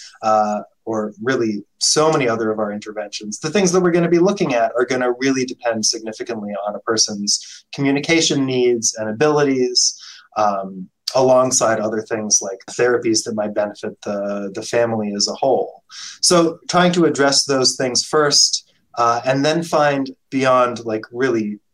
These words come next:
doing a thorough job of diagnosing what's going on, what the underlying causes could be,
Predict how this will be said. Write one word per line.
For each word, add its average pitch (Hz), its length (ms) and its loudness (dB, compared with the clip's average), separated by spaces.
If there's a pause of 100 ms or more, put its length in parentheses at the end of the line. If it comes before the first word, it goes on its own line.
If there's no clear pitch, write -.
doing 120 260 -2
a 110 40 -8
thorough 120 320 2
job 110 320 0
of 107 140 -8
diagnosing 120 640 0
what's 107 260 -2
going 104 340 -4
on, 117 220 2
what 107 140 -6
the 113 80 -6
underlying 107 440 -4
causes 139 440 0
could 101 200 -10
be, - 240 -10